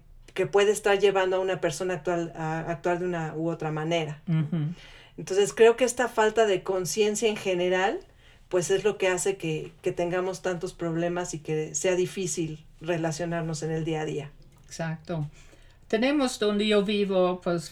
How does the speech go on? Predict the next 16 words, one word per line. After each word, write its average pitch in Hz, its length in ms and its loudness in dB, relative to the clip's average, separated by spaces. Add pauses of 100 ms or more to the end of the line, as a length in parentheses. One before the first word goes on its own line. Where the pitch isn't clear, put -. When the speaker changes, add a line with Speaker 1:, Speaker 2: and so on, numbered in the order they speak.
Speaker 2:
varias 185 340 2
personas 180 540 -2
de 165 80 0
vigilancia 175 1000 0 (180)
y 180 140 0
están 185 420 0
ahí 185 300 2
toda 233 320 2
la 160 120 2
noche 175 540 0
cuidando 170 720 0
el 156 120 -2
edificio, 175 720 0
cuidando 143 560 -2
a - 80 -4
mí. 165 420 0